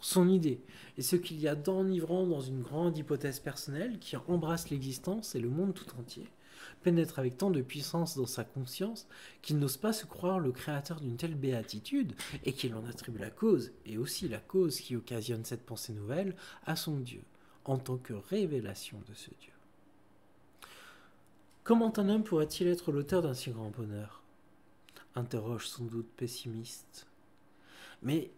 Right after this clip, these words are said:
il y a en plus d'autres leviers qui agissent en secret. On fortifie par exemple une opinion devant soi-même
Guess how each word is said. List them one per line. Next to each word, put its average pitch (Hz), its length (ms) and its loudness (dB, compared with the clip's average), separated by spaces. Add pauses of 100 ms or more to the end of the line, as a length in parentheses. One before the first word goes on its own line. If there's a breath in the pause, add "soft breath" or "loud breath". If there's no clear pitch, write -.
il 151 240 -2
y 147 100 2
a 139 220 0 (100)
en 147 160 -2
plus 208 600 -2
d'autres 196 800 -2
leviers 151 760 -4 (480)
qui - 260 -4
agissent 117 460 -2
en 117 80 -6
secret. 110 580 -10 (680 loud breath)
On 117 120 -2
fortifie - 840 -6
par 151 260 0
exemple 117 680 -4
une 104 140 -4
opinion 190 600 4
devant 107 320 2
soi-même 180 720 0